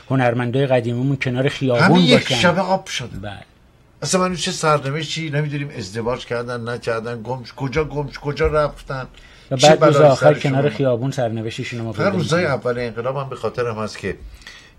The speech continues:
Speaker 2: دادستانی نشسته بود در زندان اوین، هر روز تو روزنامهٔ کیان اطلاعات اعلام می‌کرد امروز اینا باید بیان به زندان مراجعه. مثلاً امروز باید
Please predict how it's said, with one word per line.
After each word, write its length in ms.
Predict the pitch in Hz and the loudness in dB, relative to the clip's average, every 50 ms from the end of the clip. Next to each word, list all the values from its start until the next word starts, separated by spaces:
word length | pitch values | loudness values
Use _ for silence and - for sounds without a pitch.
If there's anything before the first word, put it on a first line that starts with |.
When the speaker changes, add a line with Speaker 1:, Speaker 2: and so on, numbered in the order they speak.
| - 113 107 | -16 0 2
Speaker 2:
دادستانی 640 | 113 107 104 - - 104 95 - 117 117 110 95 | 2 2 2 0 -8 -8 -6 -4 -6 -4 -4 -6
نشسته 360 | 90 85 - 101 90 - - 110 | -8 -6 -6 -8 -8 -8 -10 -10
بود 160 | 110 101 85 | -10 -8 -4
در 160 | 95 90 90 | -2 -2 -2
زندان 420 | 85 82 90 90 82 87 98 101 | -4 -4 -8 -8 -4 -4 -6 -6
اوین، 480 | 107 98 85 85 76 78 92 104 113 117 113 | -6 -8 -8 -10 -10 -8 -8 -8 -8 -10 -12
هر 320 | - - - 90 87 78 - | -14 -10 -6 -4 -4 -4 -6
روز 260 | - 95 90 73 - | -10 -10 -10 -12 -12
تو 80 | - 95 | -14 -12
روزنامهٔ 320 | 92 85 76 85 80 87 | -12 -8 -8 -8 -8 -10
کیان 340 | 85 - - 87 80 78 78 | -12 -10 -8 -8 -8 -8 -10
اطلاعات 560 | 80 76 - - 82 82 80 87 101 120 127 - - _ _ _ _ - | -12 -12 -12 -12 -10 -8 -4 -2 -2 -2 -4 -8 -20 _ _ _ _ -10
اعلام 240 | 110 104 107 123 127 | -6 -2 -2 -2 -2
می‌کرد 220 | 131 143 160 139 - - | -2 -6 -8 -8 -10 -10
امروز 360 | - 107 101 101 139 139 - - | -8 -8 -6 -6 -8 -10 -12 -12
اینا 260 | - 131 104 113 131 | -10 -6 -2 -2 0
باید 180 | 123 117 104 87 | 2 0 -2 -2
بیان 180 | 95 101 90 82 | -4 -6 -6 -6
به 60 | 78 | -10
زندان 340 | 71 82 78 71 73 82 78 | -12 -12 -12 -10 -10 -10 -8
مراجعه. 400 | 71 65 62 60 57 - - _ _ _ _ - - - 107 104 101 - | -8 -8 -8 -10 -12 -14 -18 _ _ _ _ -20 -20 -20 -20 -20 -14 -6
مثلاً 140 | 107 113 | -4 -4
امروز 280 | 113 107 101 104 117 104 | -4 -4 -6 -6 -4 -2
باید 260 | 110 107 101 107 110 | 0 2 2 2 0